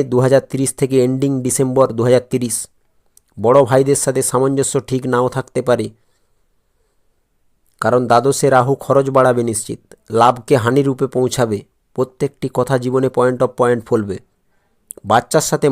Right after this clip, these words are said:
মতভেদ এই সময় দেখা যেতে পারে। সন্তানের জীবনে কোনো না কোনো উত্থান পতন আসবে, খেয়াল রাখবেন।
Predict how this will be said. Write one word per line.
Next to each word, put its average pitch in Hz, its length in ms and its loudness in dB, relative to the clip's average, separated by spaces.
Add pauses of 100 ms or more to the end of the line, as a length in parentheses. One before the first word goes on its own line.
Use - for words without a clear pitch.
মতভেদ 143 420 2
এই 139 140 0
সময় 135 200 0
দেখা 127 240 0
যেতে 123 180 0
পারে। 120 280 2
সন্তানের 127 540 -2
জীবনে 127 300 -2
কোনো 127 240 -2
না 131 140 0
কোনো 127 260 -2
উত্থান 135 280 0
পতন 135 260 0
আসবে, 117 320 0
খেয়াল 120 300 0
রাখবেন। 107 340 -2